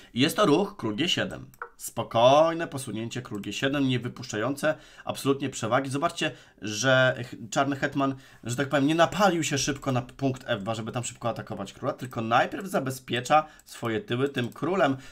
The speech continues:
Troszeczkę tak, e, schodzimy. To jest bardzo dobre zagranie. Zawsze mamy odejście ewentualnie na H sześć. E, jak hetman tam pójdzie do ataku, powiedzmy, no to ten k-, k-, król na H sześć ucieknie, jeżeli będzie opcja goniec E osiem, hetman F siedem.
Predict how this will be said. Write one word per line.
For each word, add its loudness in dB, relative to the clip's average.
Troszeczkę 0
tak, -2
e, -4
schodzimy. -4
To -6
jest -4
bardzo 0
dobre -4
zagranie. -4
Zawsze -4
mamy -2
odejście -6
ewentualnie -6
na -6
H -8
sześć. -18
E, 4
jak 0
hetman -2
tam -4
pójdzie -4
do 0
ataku, 0
powiedzmy, -4
no -2
to -2
ten -6
k-, -18
k-, -12
król -4
na -2
H -4
sześć -8
ucieknie, -4
jeżeli -4
będzie -6
opcja -2
goniec -4
E 0
osiem, -6
hetman -10
F -12
siedem. -16